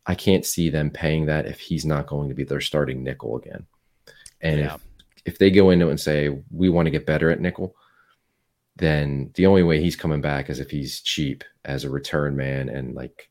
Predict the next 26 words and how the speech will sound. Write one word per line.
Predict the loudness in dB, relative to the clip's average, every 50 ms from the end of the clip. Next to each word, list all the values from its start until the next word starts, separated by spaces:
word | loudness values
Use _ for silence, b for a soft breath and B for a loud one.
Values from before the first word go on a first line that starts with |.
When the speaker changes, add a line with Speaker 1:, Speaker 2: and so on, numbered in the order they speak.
| _ _
Speaker 1:
a | -8 -8
depth | -6 -6 -6 -6 -6 -8 -10 -16 -20 -20 -20 -20 _ _ _ _ _ _ _ -8
nickel | -4 -4 -4 -2 -2 -4 -6 -6 -6
cornerback, | -6 -4 -4 -4 -6 -6 -8 -10 -12 -14 -18 -18
you | -12 -10 -8
know, | -8 -6 -6 -6
or | -6 -6 -6
a | -4
guy | -4 -2 -2 -2 -2
who's | -4 -6
gotta | -4 -4 -6 -6
compete | -6 -10 -12 -8 -6 -6 -6 -6
to | -8 -8
be | -8 -8
the | -8 -8
starter | -10 -8 -6 -6 -6 -4 -6 -6 -8 -8
again. | -8 -10 -12 -14 -16 b b b b b b b b b b b b b b b b -16
If | -14 0
they | 4 6 8
gotta | 8 8 6 6 4
pay | 4 4 4 4
him | 4 4 2 0
four | -2 -2 0 0 2
million | 2 0 0 2 2 2 2
or | 0 0
more, | 0 0 -2 -2 -4 -4 -6